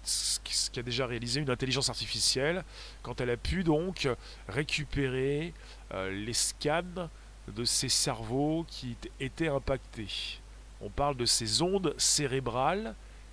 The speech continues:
qui peuvent être récupérées par une intelligence artificielle pour savoir ce que vous avez vu, ce que vous avez imaginé, ce,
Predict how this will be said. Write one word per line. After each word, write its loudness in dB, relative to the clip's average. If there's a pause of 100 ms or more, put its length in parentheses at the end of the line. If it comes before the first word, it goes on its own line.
(140)
qui -6
peuvent 4
être 2
récupérées 0
par 0
une -2
intelligence 0
artificielle -2 (440)
pour 2
savoir 6
ce 4
que -2
vous 0
avez 2
vu, -2 (280)
ce 2
que -2
vous 0
avez 0
imaginé, 0 (800)
ce, -2